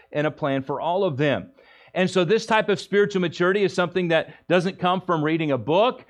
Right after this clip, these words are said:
It doesn't come from, uh, praying a prayer. It doesn't come from,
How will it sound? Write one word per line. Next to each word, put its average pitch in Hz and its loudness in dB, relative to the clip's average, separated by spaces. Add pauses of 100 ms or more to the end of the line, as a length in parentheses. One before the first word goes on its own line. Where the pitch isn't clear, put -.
(160)
It 151 -4
doesn't 160 -2
come 160 -2
from, 143 0 (220)
uh, 139 2
praying 180 0
a 143 2
prayer. 185 2 (160)
It 175 0
doesn't 170 2
come 165 0
from, 147 0